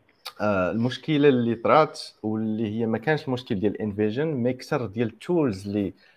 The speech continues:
كتكونيكت معاهم انفيجن، يعني فوتوشوب وسكتش، بداو كيمشي ليهم الماركت، آه، زعما، آه، يعني بدا كيدوز كثر الفيجما، ادوبي اكس دي وهذا، آه، وما بقاش، آه،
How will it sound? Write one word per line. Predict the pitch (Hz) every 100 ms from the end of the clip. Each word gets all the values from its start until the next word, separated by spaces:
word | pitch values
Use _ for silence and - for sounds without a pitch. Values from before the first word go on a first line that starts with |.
| _ _
كتكونيكت | - 104 - 110 101 -
معاهم | 87 82 90
انفيجن، | - 85 92 117
يعني | 110 85 92
فوتوشوب | - 98 - - 107 -
وسكتش، | 87 - 135 139 - - - - - - -
بداو | 98 135 131
كيمشي | 131 123 110 -
ليهم | 110 110 110 104
الماركت، | 101 101 - 95 - - - _ _ _ -
آه، | 85 73 60 57 -
زعما، | 90 - - - _ -
آه، | 65 64 67 95 - 113
يعني | 101 107 92
بدا | 110
كيدوز | - 98 104 92
كثر | - 117 98 90 82
الفيجما، | 80 104 82 90 92 90 90 82
ادوبي | 87 87 82 80 -
اكس | - -
دي | 85 82
وهذا، | 76 73 80 107 - _ - - - _ -
آه، | 76 -
وما | 101 107 123 123
بقاش، | - - 120 120 - -
آه، | 92 76 78